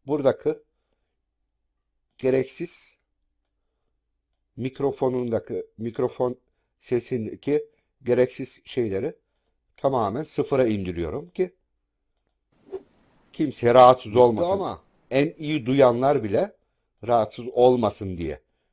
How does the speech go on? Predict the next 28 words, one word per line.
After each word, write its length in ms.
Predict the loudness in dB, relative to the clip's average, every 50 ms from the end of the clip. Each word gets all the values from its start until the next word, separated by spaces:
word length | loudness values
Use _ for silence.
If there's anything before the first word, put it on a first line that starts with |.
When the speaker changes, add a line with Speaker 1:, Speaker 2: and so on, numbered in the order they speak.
| _
Speaker 1:
Şimdi 300 | _ -14 -12 -12 -6 -2
devam 360 | 0 2 4 4 4 4 4 2
edelim. 340 | 0 -2 -4 -4 -6 -6
Burada 220 | -6 -4 -4 -2 -2
galiba 380 | 2 2 2 4 4 2 0
öksür-, 500 | 0 -2 -6 -6 -4 -4 -4 -2 -4 -6 -12 _ _ _ _ _ _ _ _ _ _
öksürmüştüm 800 | -6 -6 -6 -4 -2 -2 -2 -2 -2 -6 -6 -6 -8 -6 -4 -4
ben 180 | -4 -4 -4
bu 140 | -4 -4 -4
videoda. 400 | -4 -4 -4 -2 -2 -2 -2 -2
Ben 200 | -2 -2 -2 -4
bunu 260 | -6 -8 -6 -6 -8 -10 _ -12
çok 280 | -10 -10 -10 -8 -8
iyi 140 | -6 -4 -4
hatırlıyorum. 680 | -4 -4 -6 -8 -10 -14 -10 -8 -6 -6 -6 -6 -8 _ _ _ _ _ _ _ _ _ _ _ _ _ _ _
Şu 180 | -10 -10 -6
sıralar 520 | -4 -2 0 0 2 2 0 0 -2 -6 -10
kış 240 | -10 -8 -8 -8 -6
mevsimindeyiz. 840 | -6 -6 -6 -6 -8 -8 -8 -6 -6 -6 -6 -6 -6 -6 -6 -8
Burada 340 | -8 -6 -2 -2 -2 -2 -4 _ _ _ _ _ _ _ _ _ _ _ _
bugün, 460 | -10 -8 -6 -2 0 -2 -2 -2 -6 _ _ _ _ -16
e, 60 | -12 -10 -8 -8 -6 -6 -6 -6 -6 -6 -8 -8 -10 -12 -10
gündüz, 500 | -10 -10 -8 -6 -4 -4 -6 -6 -6 -12 _ -12
bu 140 | -10 -8 -6
videoyu 300 | -4 -4 -4 -4 -4 -6
çekmeden 540 | -6 -8 -8 -8 -8 -10 -8 -8 -10 -10 -12 _ _ _ _ _ _ _ _ _ _ _ _ _ _ _ _ _ _
gündüz, 560 | -10 -8 -8 -8 -8 -10 -10 -12 -20 -20 _ _ _ -10
e, 400 | -6 -6 -4 -4 -4 -4 -4 -6